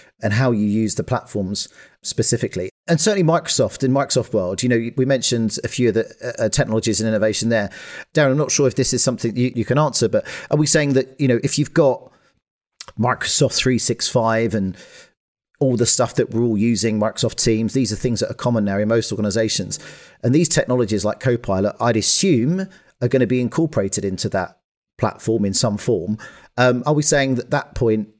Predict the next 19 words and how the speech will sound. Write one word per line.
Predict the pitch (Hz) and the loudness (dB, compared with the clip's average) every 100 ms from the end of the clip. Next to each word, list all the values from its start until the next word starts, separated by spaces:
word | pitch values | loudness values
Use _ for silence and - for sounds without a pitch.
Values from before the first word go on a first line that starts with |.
| _ | _
if | 131 - | -8 -2
you're | 131 110 - _ | 0 0 -4 _
connected | - 113 113 - 120 - | -6 -2 -2 -2 -4 -2
to | - 107 101 98 _ _ _ _ _ _ | 0 2 0 -4 _ _ _ _ _ _
your | 110 107 | 0 2
own | 107 110 107 104 _ - | 2 2 -2 -6 _ -6
domain, | 104 95 101 123 160 160 147 | -2 0 2 2 0 -2 -2
your | 107 | 2
own, | 107 101 98 - _ _ _ _ _ | 2 0 -4 -8 _ _ _ _ _
you | - | -4
know, | 101 101 113 - | -2 -2 -6 -2
we | 104 | 0
log | 104 107 110 | 2 0 0
in | 107 | 0
and | 117 95 87 _ | 0 -2 -6 _
you | - | -10
connect | 101 110 110 - | -4 -2 -4 -4
to | 104 | 0
your | 110 104 98 | 2 2 -2